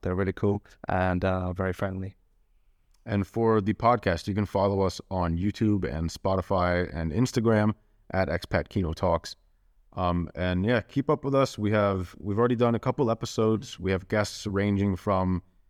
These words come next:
Speaker 2: independent filmmakers in Prague to Oscar-nominated guests. Um, so we really hope that you enjoy what we do. We hope to hear from you. Concerns, comments, feedback would be very, very welcome.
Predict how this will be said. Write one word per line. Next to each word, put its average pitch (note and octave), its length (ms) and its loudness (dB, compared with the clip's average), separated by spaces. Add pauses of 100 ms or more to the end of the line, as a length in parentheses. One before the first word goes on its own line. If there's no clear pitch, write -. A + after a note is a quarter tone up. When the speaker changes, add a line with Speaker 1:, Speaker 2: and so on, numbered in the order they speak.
(180)
Speaker 2:
independent C3+ 640 2
filmmakers A#2 560 0
in G2 100 0
Prague G#2+ 540 2 (100)
to F#2+ 540 0
Oscar-nominated G2 1120 0
guests. - 480 -6 (440)
Um, F2+ 240 2
so G2+ 200 0
we G#2 140 0
really B2 220 4
hope A2 260 2
that G2+ 200 -4
you F#2 480 -2 (360)
enjoy G2+ 540 2 (180)
what F2+ 200 -2
we A#2+ 140 0
do. B2+ 500 2
We F#2 160 -2
hope G2+ 160 -2
to E2 80 -4
hear B2 220 2
from A#2 220 0
you. A2 220 0 (760)
Concerns, A2 580 2
comments, G2 460 0
feedback F#2+ 500 0 (120)
would F2 140 -8
be F2+ 200 -2
very, F#2+ 360 0
very F2 200 0
welcome. D#2 480 -2